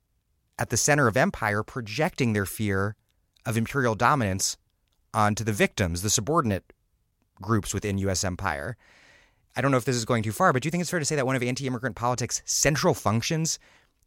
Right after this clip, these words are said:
is precisely to obscure American empire by fetishizing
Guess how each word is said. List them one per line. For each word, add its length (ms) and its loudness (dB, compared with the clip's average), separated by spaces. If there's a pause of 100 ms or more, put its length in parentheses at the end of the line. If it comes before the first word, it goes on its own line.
(140)
is 180 2
precisely 840 2 (600)
to 440 2 (240)
obscure 800 0 (300)
American 400 0
empire 480 2
by 140 -2
fetishizing 920 0